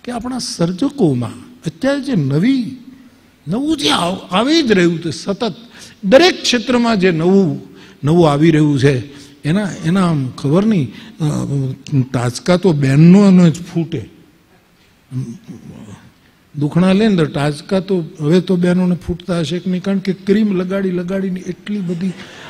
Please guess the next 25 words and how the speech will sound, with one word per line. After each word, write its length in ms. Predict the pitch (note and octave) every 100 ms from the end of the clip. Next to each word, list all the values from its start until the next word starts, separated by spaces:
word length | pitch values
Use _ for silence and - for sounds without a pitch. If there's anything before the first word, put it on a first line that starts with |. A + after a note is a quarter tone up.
| - -
આંગળીઓને 560 | F3 G3 G3+ G#3 G3+ G#3
હુવાળી 520 | - E3+ F3+ G3 G3+
કરી 240 | G3 G3
નાખી 340 | G3+ G3+ G3+ G3
છે 140 | G3+
કે 140 | -
ટાચકા 400 | - F3+ F3 G3+
ખોઈ 240 | F#3 - F3+
બેઠા 340 | D3 C3+ C#3+
છીએ 200 | A#2 B2+
આપણે. 280 | C3+ B2 D#3 - - - _ - _ F#3+ -
એના 200 | F#3+ G3
માટે 300 | G3 G3 G3+ - G3 -
આંગળીઓ 420 | E3+ F3+ F#3+ F3+
થોડીક 500 | F3+ F3 F3+ E3+ -
જુદી 340 | C3 D#3+ D#3
રીતની 340 | C#3+ D3+ D3+ B2+
જોઈએ. 340 | C3+ C3 A#2 - - - - -
પણ 160 | D#3
મને 480 | B2+ B2 E3 D#3+ A2 E2 - - - _
આમ 240 | D3+ C#3
જો 140 | B2+ C#3+
ટાચકા 520 | - B2+ B2+ - E3
ફૂટે 380 | - D#3 D3+ F3+
ને, 140 | B2+